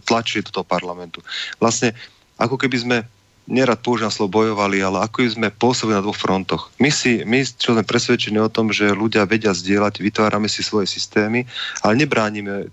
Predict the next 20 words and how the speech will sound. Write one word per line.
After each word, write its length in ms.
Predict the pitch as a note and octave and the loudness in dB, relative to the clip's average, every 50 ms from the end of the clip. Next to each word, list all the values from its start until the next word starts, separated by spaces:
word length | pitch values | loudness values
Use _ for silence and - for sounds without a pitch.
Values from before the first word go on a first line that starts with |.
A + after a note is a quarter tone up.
| - | -8
tým 160 | - A2+ G#2+ | -6 -4 -2
ľuďom, 240 | A2 A2 G#2+ A2 G#2 | -2 -2 -2 -2 -2
ktorí 240 | - - G#2 G2+ F#2 | -2 -2 -2 -2 -2
stále 320 | - - - G#2+ A2 A2 | -2 0 2 2 2 2
veria 240 | F#2+ G#2 G#2 G#2 G2+ | 2 0 0 -2 -2
v 80 | F#2 - | -4 -2
politiku 440 | - G2+ G2 G#2 - - G2+ - G#2 | -2 -2 -2 -2 -4 -6 -4 -2 0
a 40 | |
veria 160 | G2+ G2+ F#2 - | 0 0 -2 -2
v 80 | - | -4
systém, 380 | - - - - G#2 G#2+ A2 A2+ A2+ A2+ - - - - - - | -6 -4 -2 0 2 2 2 0 -2 -6 -8 -12 -12 -6 -2 0
nebránime 480 | G#2+ G2+ A2 A2 G#2+ A2 A#2 A2+ A2 A2 | 2 2 4 2 2 2 2 0 0 2
ani, 160 | A2+ A#2 A2+ | 2 0 0
ani 240 | F#2 G2 A#2+ A#2+ A2+ | 0 -2 -2 -2 -2
to 80 | A2+ | -2
nepokladám 480 | A2+ A#2 A2 B2+ - - A#2 A2 A2 G2 | -2 -2 -2 -2 0 0 2 2 0 0
za 160 | F#2 G2+ F#2+ | 0 0 0
zlé, 400 | F2 F#2 F#2+ F#2+ G2 G#2+ A#2+ B2+ B2+ - - - - - _ - | 2 2 0 0 2 2 0 -2 -4 -10 -20 -20 -20 -10 _ -2
aby 240 | G#2 G2 A2 A2 G2+ | -2 0 0 0 0
oni 320 | F#2+ A2 A#2 A#2+ A#2 A2+ | 0 0 2 2 2 2